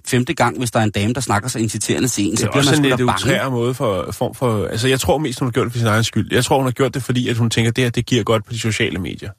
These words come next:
Speaker 2: Jeg tror, hun er den type pige. Eller det type menneske. Fordi man skal jo ikke, øh, <laughs> kønsdiskriminere.
Speaker 1: Nå, men når man står der, så står der et mere eller mindre udbrændt aerobic, øh, sådan aerobic-bål eller selvantænder foran en, og siger, "Man skal ikke træne, tænker jeg, så er det." Jeg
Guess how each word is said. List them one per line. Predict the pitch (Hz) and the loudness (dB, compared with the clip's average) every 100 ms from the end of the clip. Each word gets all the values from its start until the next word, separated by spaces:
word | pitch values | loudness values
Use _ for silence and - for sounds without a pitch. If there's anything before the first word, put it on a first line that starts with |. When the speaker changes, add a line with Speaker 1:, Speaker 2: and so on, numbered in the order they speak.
| _ _ _ _ _ - | _ _ _ _ _ -2
Speaker 2:
Jeg | 131 | 0
tror, | - 139 | 2 2
hun | 135 | 2
er | 117 104 _ - | 0 -2 _ -2
den | 143 | -2
type | 98 123 101 | 0 -2 0
pige. | 95 92 104 _ _ - | -4 -6 -8 _ _ -2
Eller | 120 98 | 0 2
det | 113 98 | 0 2
type | 117 101 | 0 2
menneske. | 104 98 - 113 - _ _ - | 2 0 0 -4 -6 _ _ -4
Fordi | 104 104 | 0 2
man | 104 | 2
skal | - | 2
jo | 92 | 2
ikke, | 104 123 98 95 - - | 4 2 2 -2 -6 -6
øh, | 113 | -6
<laughs> | - | -4
kønsdiskriminere. | 135 - - 117 107 - - - 147 - - 135 107 - 123 - 120 | -6 -6 -6 -4 -4 -8 -16 -6 -4 -4 -6 -6 -6 -6 -6 -4 0
Speaker 1:
Nå, | 127 | 2
men | 143 151 | 4 4
når | |
man | 147 139 | 4 2
står | - 160 | 0 -2
der, | 160 127 | -2 -4
så | 139 147 | -6 -2
står | 165 147 | 0 0
der | |
et | 147 | 0
mere | 131 139 | 0 0
eller | 147 | 0
mindre | 127 123 139 | 0 0 0
udbrændt | 120 127 139 120 | -2 -2 -2 0
aerobic, | 107 104 117 135 131 - | 0 0 -2 -4 -6 -4
øh, | 92 95 | -4 -2
sådan | 127 110 | 0 2
aerobic-bål | 110 107 143 - 117 | 2 2 0 -2 0
eller | - | 0
selvantænder | 110 120 123 127 90 | 0 2 2 0 -2
foran | 104 117 117 | 0 2 2
en, | 113 80 - | 2 0 -4
og | |
siger, | 101 113 | 0 2
"Man | 160 | 2
skal | - 349 466 | 4 2 2
ikke | 453 247 | 0 0
træne, | 415 | 0
tænker | 440 440 453 427 | 0 0 0 0
jeg, | 403 | 0
så | 415 | 0
er | 453 415 | -2 -2
det." | 311 - _ _ _ | -6 -14 _ _ _
Jeg | - | -18